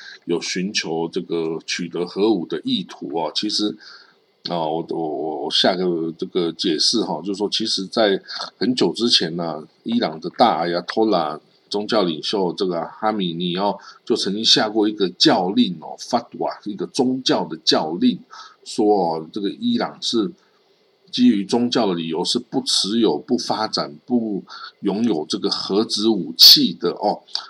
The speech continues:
所以呢，其实哈，根本美国不应-，美国跟其他的势力哈，不应该用这个怀疑的眼光啊，去压迫伊朗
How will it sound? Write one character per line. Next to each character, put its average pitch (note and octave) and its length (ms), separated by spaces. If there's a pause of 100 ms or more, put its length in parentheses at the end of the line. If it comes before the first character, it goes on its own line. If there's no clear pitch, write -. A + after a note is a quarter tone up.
(140)
所 - 180
以 D3 140
呢， G#2+ 240
其 A2+ 220
实 F#2+ 280
哈， F2 400
根 B2+ 200
本 F#2 180
美 E2 240
国 E2 240
不 B2 240
应-， A#2 240 (380)
美 F2 160
国 A#2+ 160
跟 A#2 180
其 G2+ 140
他 G2+ 160
的 G2 240
势 G2+ 280
力 G2 160
哈， E2 280 (100)
不 B2+ 140
应 B2 180
该 A2+ 220
用 A#2 280
这 F#2 120
个 F#2 200 (480)
怀 - 160
疑 B2 140
的 G2 140
眼 D2+ 220
光 G2 260
啊， D#2 200
去 G#2+ 200
压 G#2+ 240
迫 G2+ 340
伊 G2 140
朗 D2 180